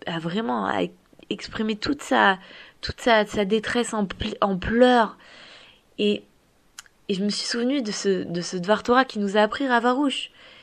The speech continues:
Et c-, et ça, c'est vraiment une chose qu'on doit graver dans son cœur. Que nous,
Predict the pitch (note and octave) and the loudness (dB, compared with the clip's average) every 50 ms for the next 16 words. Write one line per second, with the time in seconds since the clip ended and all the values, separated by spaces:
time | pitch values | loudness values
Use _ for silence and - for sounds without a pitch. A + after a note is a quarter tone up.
0 | - _ _ _ - G3+ F3+ - - - - G#3 F#3 - - C4 A#3 - A#3 G#3 | -20 _ _ _ -4 -4 -4 -4 -4 -2 0 0 0 0 0 -2 0 0 2 4
1 | G3 G#3 A3+ A#3+ B3+ B3+ A3 G3+ - B3 A#3+ - - G#3 G3 F#3+ G3 F3+ G3 F#3+ | 4 4 2 2 2 0 0 2 2 0 0 0 -2 0 0 2 2 2 2 2
2 | G#3+ A#3 A3+ B3 B3 G#3+ G#3 G3 - - G3+ G3 - B3 A#3+ A3+ F#3 D#3+ - _ | 2 4 4 4 2 2 0 -4 -4 -6 -6 -2 0 2 2 2 2 0 -4 _
3 | _ _ - - - - - - - _ _ _ _ - - G3 G3 G#3+ B3+ D#4 | _ _ -20 -20 -20 -20 -20 -20 -20 _ _ _ _ -6 -4 -2 -2 -2 -2 -2
4 | D#4 D4+ D4+ D4 D4+ | -2 -2 -2 -2 -4